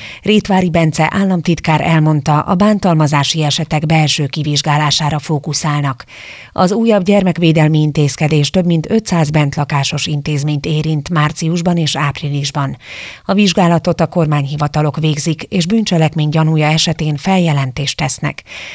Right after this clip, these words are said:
Az ellenőrzés a gyermekvédelmi intézmények vezetőinek pszichológiai alkalmassági vizsgálatával párhuzamosan zajlik.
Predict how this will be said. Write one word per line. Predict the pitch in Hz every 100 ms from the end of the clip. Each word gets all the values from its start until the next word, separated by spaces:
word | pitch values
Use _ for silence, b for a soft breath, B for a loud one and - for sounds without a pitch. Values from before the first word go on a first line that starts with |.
| B
Az | - 196
ellenőrzés | 202 202 190 175 165 160 175
a |
gyermekvédelmi | 160 185 175 160 175 160 156 151
intézmények | 143 160 147 156 156 151
vezetőinek | 165 156 151 160 151 151 147
pszichológiai | - 226 196 175 160 151 147 143
alkalmassági | - 180 160 160 147 143 147 143
vizsgálatával | 147 160 170 160 143 147 143 139
párhuzamosan | 123 147 139 135 147 143 139 - 139
zajlik. | 135 139 135 - -